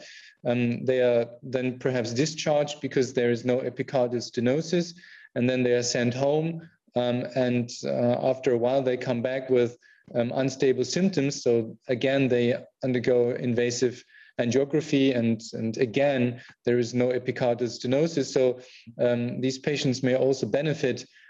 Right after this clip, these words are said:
um, from, from future presentations where, um, perhaps no additional invasive diagnostics are performed because, um, it is already known that there is a functional disorder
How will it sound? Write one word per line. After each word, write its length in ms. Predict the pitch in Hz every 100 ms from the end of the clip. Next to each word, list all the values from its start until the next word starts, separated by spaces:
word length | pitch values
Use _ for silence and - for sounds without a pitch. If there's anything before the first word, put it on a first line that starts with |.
| _ -
um, 340 | 120 117 113
from, 640 | - - 117 113 110 113 -
from 420 | - 120 110 107 107 - - -
future 440 | - - 180 180 123
presentations 840 | 139 120 120 143 151 151 120 117
where, 400 | 120 117 117 - - - -
um, 680 | 113 113 113 113 - - 151
perhaps 380 | - 120 120 -
no 480 | 127 127 127 131 - _ _ -
additional 480 | 107 135 135 123 123
invasive 720 | 117 117 131 131 123 - - - - _
diagnostics 680 | 120 117 113 120 120 127 120
are 120 | 123 117
performed 640 | 117 117 151 135 120 -
because, 440 | 113 107 117 101 - - - _ 113
um, 380 | 107 107 107 - 147
it 160 | 127
is 140 | 117 117
already 320 | 120 117 117
known 320 | 113 127 123
that 180 | 110 104
there 140 | 110
is 140 | 107 107
a 60 |
functional 460 | - 117 117 - 104
disorder 600 | 117 117 113 113 110